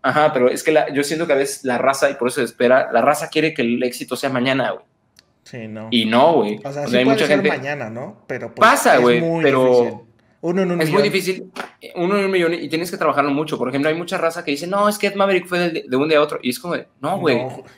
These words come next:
Speaker 1: O sea, el Ed Maverick llevaba cuatro o tres años pegándole bien macizo, güey.
Speaker 2: Chingada,
Speaker 1: Y
Speaker 2: porque
Speaker 1: tuvo, y, y tuvo un buen, este, trabajo de marketing, güey.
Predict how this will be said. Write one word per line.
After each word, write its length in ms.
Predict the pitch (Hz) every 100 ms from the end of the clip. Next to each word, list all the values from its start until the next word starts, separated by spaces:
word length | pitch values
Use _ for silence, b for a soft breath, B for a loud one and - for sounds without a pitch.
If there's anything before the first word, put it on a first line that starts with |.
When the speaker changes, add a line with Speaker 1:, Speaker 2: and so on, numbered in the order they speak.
| b b -
Speaker 1:
O 60 | 139
sea, 200 | 151 147
el 80 | 143
Ed 120 | 185
Maverick 300 | 202 202 175
llevaba 380 | 151 165 175 -
cuatro 600 | 185 - - 240 240 -
o 200 | - 247
tres 280 | 233 - 208
años 460 | 190 190 202 208 - -
pegándole 540 | 139 143 156 185 170
bien 240 | 120 147 208
macizo, 460 | 196 151 - 160
güey. 260 | 151 180 - -
Speaker 2:
Chingada, 540 | - 120 113 120 123
Speaker 1:
Y 100 | 123
Speaker 2:
porque 100 | 117
Speaker 1:
tuvo, 280 | 135 131 160 151
y, 240 | 135 127 127
y 180 | 143 -
tuvo 360 | 135 151 160
un 240 | 151 123 117
buen, 320 | 113 120 127
este, 540 | 131 - 135 131 127
trabajo 380 | 123 127 127 143
de 80 | 135
marketing, 680 | 135 131 131 131 135 131 123
güey. 440 | 127 123 123